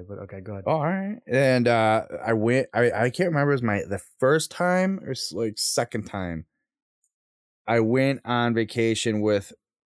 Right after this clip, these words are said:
Speaker 2: my now wife's family. We were dating then.
Speaker 1: Mm-hmm.
Speaker 2: And we went to this lake house they would go to every year. And we were like, "Let's make s'mores," but you can't, you could, like, you weren't allowed to have fires on these beaches or something.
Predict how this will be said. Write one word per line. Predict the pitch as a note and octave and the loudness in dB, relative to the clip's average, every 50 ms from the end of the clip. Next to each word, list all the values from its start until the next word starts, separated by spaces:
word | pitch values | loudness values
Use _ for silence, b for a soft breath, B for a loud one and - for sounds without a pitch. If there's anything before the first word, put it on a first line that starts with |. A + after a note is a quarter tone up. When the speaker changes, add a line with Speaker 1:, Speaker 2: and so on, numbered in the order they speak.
| _ - | _ -8
Speaker 2:
my | A2 A2 G#2+ G#2 G#2 G2+ G2 | -6 -4 -2 -2 -2 -2 -2
now | G2+ A2 A2 A#2 A#2 A2 G#2+ | 0 0 0 2 2 2 2
wife's | G#2+ A2 A2 A2 G#2+ G#2 - - | 2 2 2 2 0 0 -2 -4
family. | - - A2 G#2 G#2 G#2+ B2 C3 C#3 D3 D#3 D#3 - _ _ _ _ _ B2 | -2 0 0 0 0 0 0 0 0 -2 -2 -4 -8 _ _ _ _ _ -4
We | A#2+ | -2
were | G#2+ G#2 | -2 0
dating | F2+ F#2+ G#2+ G#2+ A2 A#2 B2+ C#3 | 0 0 0 0 2 0 0 0
then. | C#3+ D3 D#3+ D#3+ - | 2 2 2 2 0
Speaker 1:
Mm-hmm. | - - - _ _ _ _ _ _ _ _ _ _ _ _ _ _ _ _ _ - | -2 -6 -12 _ _ _ _ _ _ _ _ _ _ _ _ _ _ _ _ _ -2
Speaker 2:
And | B2+ B2+ B2+ B2 A#2+ A#2+ A#2 A#2 A2 - | 0 2 2 4 2 2 2 0 -2 -2
we | - A2+ A2 | -2 0 2
went | A2 A2+ A2+ G#2+ - _ _ _ _ _ _ _ _ _ _ - | 2 2 0 -2 -6 _ _ _ _ _ _ _ _ _ _ -6
to | A#2 A#2+ | -2 0
this | A2 G2+ - G#2 | 0 0 0 0
lake | G#2+ A2 G#2+ G#2 - | 0 0 0 0 2
house | A#2 G#2 G#2+ G#2 - | 2 2 2 2 2
they | A2 G2+ G2+ | 0 0 0
would | G2+ G2+ G2 | 0 -2 0
go | F#2 G#2 G2+ G2+ | 0 2 2 4
to | G2+ G2+ G2+ | 4 2 2
every | G2+ F#2+ G2+ G2 | 2 0 0 0
year. | F#2+ G2 G2 F#2+ F#2+ G2 - _ b b b b b b _ _ _ _ _ _ _ _ _ - - _ _ - | 0 0 0 0 0 -2 -6 _ b b b b b b _ _ _ _ _ _ _ _ _ -20 -20 _ _ -4
And | B2 B2 A#2+ A#2 A2+ A2+ A2 G#2+ G#2+ G#2+ G#2+ G#2+ G#2 | 0 2 2 2 2 2 2 0 0 0 0 -2 -2
we | A2 A2 | 0 0
were | G#2+ G#2 | 2 0
like, | G2+ F#2 - - | 0 -2 -4 -8
"Let's | G#2+ G2+ - | -10 -6 -4
make | A#2+ A2+ G#2+ | -2 -2 -2
s'mores," | - - A2 A2 G#2+ G2+ G2+ G2+ G2 G2 F2+ | -2 -2 0 0 2 2 2 2 2 0 0
but | F2+ G2+ F#2+ F#2+ F#2+ F#2 F#2 - | 0 0 0 0 0 -2 -2 -6
you | - G2+ G2 G2 | -8 -8 -8 -8
can't, | F2 - G#2+ G2+ F#2+ F2+ - - - - - - | -8 -6 -6 -6 -6 -6 -10 -10 -10 -8 -8 -8
you | G#2+ - | -8 -6
could, | - A2 | -2 0
like, | G#2 G2 F2+ D2 | 0 0 -2 -4
you | F#2+ G#2+ | -6 -4
weren't | A2 A2 A2 G#2+ | -2 0 0 0
allowed | G#2 G#2+ G#2 G#2 | 0 2 2 2
to | G2+ | 0
have | G2 G#2+ G2 F#2 - | 0 0 -2 -2 -2
fires | - G#2 F#2+ G2 G2 G2+ G#2+ G2+ F2+ | -2 -2 0 0 2 0 0 -2 -2
on | G2+ G2+ G2+ | -4 -4 -2
these | G2+ G2+ G2+ F2+ | -2 -4 -4 -6
beaches | - G2+ G2 F#2+ F#2 - G2 F#2+ F#2 F#2+ | -8 -8 -8 -8 -8 -8 -8 -8 -8 -8
or | F#2 | -8
something. | - - G2 F2+ - G2+ G2+ G2+ F#2+ | -8 -8 -8 -6 -6 -4 -4 -4 -6